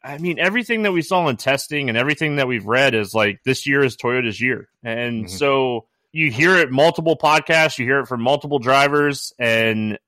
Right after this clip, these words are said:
Speaker 1: that's kinda where my mindset is. I wanna be on it early, and I feel like Toyota is gonna be the team to beat, but the other thing that we have to think about this, like, whole scenario is this is the first time we're seeing these cars. This is the first time, like, Toyota and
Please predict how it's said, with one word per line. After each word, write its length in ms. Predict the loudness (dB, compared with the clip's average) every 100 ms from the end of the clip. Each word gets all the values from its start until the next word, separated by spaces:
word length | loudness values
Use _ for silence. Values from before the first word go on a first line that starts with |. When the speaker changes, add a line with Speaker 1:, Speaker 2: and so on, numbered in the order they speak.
| _ _
Speaker 1:
that's 260 | -2 -2 -2
kinda 260 | 0 0
where 80 | 0
my 220 | 2 2
mindset 520 | 2 2 2 0 0
is. 220 | 0 0 2
I 120 | 2
wanna 200 | 2 -2
be 160 | 0
on 160 | 0 2
it 100 | 0
early, 400 | 0 0 0 2
and 200 | 0 -2 -8 _ _
I 200 | 0 0
feel 260 | 0 2 4
like 320 | 6 4 0 -2
Toyota 300 | 2 4 4
is 160 | 0
gonna 160 | -2 -2
be 120 | -2
the 100 | -4
team 240 | -4 -4
to 60 | -4
beat, 320 | -2 -2 -2 -6 _
but 360 | 0 4 4 2 _ -6
the 400 | -2 0 0 -4 _ _
other 360 | 0 4 4 2
thing 260 | 0 0
that 120 | 0
we 100 | 0
have 320 | 2 2 2 -2
to 640 | 0 0 2 0 0 -2
think 220 | -4 -4 0
about 220 | 2 2
this, 180 | 0 -2
like, 120 | 0
whole 160 | 0
scenario 540 | 0 0 2 4 4 4
is 400 | 4 2 -2 -10 _ _ -2
this 180 | -2 0
is 120 | -2
the 100 | -2
first 280 | 2 0 2
time 180 | 2
we're 120 | 2 -2
seeing 400 | -4 -4 -2 -2
these 220 | -4 -2
cars. 580 | 2 4 4 4 0 -6
This 180 | -8
is 120 | -4 -4
the 80 |
first 280 | -2 -2 -2
time, 220 | 0 0
like, 160 | 0 0
Toyota 300 | 2 2 2
and 200 | 0 -4